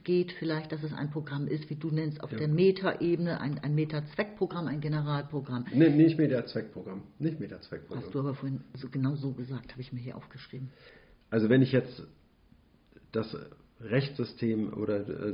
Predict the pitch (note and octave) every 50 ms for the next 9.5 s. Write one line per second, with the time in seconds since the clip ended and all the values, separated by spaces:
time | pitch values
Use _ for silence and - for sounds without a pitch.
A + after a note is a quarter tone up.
0 | F#2+ F#2 - G#2 - - - B2 B2+ A2+ A2 A2 A2 - - - - A2+ G#2 C3+
1 | D3 D3 - - B2+ - - - - - G#2+ F#2 F#2+ - - - - - _ _
2 | _ _ _ _ _ _ _ - - - A2 A2 A2 - - - - - G2 G#2
3 | G#2+ G2+ G2 F2+ - - - - - B2 C#3 C#3+ - - - A#2 - - - A2+
4 | G#2 - G#2+ - - - A2+ C3 C#3+ C#3+ B2 - - G2+ F#2+ F2+ F#2+ F#2 F2+ G2
5 | G2 - - - - - F#2+ F#2+ G2 F#2+ G#2 G2+ - - - G#2 G#2 G#2 - G#2
6 | - - - G#2+ F#2+ F#2+ - - - A2 A#2 B2 - A2+ A2 A2 - - A#2+ -
7 | - - A2+ G#2+ G#2+ G#2+ - - - - - - - - - - - - _ -
8 | - B2+ C#3+ D3 D3 D3 - D3 D#3+ D3 A2+ G2+ A2 G2+ G2+ - - G#2+ G2+ F#2+
9 | - - - - - G2+ G2 F#2+ F#2 F#2